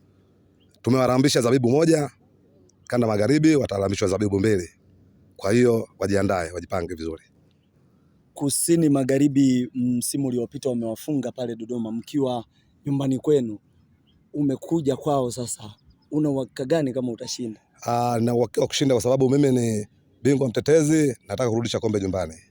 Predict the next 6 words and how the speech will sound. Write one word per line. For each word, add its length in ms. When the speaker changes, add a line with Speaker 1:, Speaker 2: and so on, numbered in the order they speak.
Speaker 2:
Msimu 500
uliopita 640
kombe 340
halikuwepo. 760
Msimu 480
huu 400